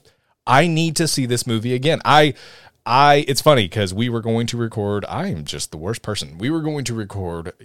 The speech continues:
yesterday and then had some life events happen.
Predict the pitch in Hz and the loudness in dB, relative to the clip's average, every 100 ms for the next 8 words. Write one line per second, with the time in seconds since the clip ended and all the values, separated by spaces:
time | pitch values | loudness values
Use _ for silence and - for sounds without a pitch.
0 | _ 104 110 117 95 76 - _ _ _ | _ -4 -2 -2 -6 -10 -16 _ _ _
1 | _ 113 107 110 104 104 101 98 - 107 | _ -2 0 2 2 0 0 -4 -8 -2
2 | 123 110 110 113 127 98 92 82 - 82 | 0 0 -2 -2 -2 -6 -8 -8 -8 -10
3 | - 85 92 | -8 -10 -10